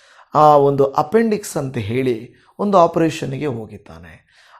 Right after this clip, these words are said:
ಅವರು ಆಪರೇಷನ್ನು ಮಾಡಿದ್ದಾರೆ. ಆಪರೇಷನ್ ಮಾಡಿದ ಮೇಲೂ ಕೂಡ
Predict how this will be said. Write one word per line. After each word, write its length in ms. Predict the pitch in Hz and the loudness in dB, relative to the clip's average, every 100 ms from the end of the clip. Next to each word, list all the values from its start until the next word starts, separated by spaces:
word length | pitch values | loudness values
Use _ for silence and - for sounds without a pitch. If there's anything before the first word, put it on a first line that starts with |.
| - | 4
ಅವರು 180 | 170 | 6
ಆಪರೇಷನ್ನು 680 | 160 139 190 214 208 220 202 | 6 4 2 0 0 -4 -4
ಮಾಡಿದ್ದಾರೆ. 960 | 156 120 135 165 151 - 92 71 69 - _ _ _ - | -6 -4 -4 -6 -10 -14 -18 -20 -20 -20 _ _ _ -6
ಆಪರೇಷನ್ 540 | 151 208 226 - 220 | -2 0 -2 -4 -4
ಮಾಡಿದ 380 | 196 180 208 233 | -4 -4 -4 -4
ಮೇಲೂ 600 | 214 160 180 240 294 302 | -4 -4 -4 -4 -4 -6
ಕೂಡ 260 | 247 156 | -4 -4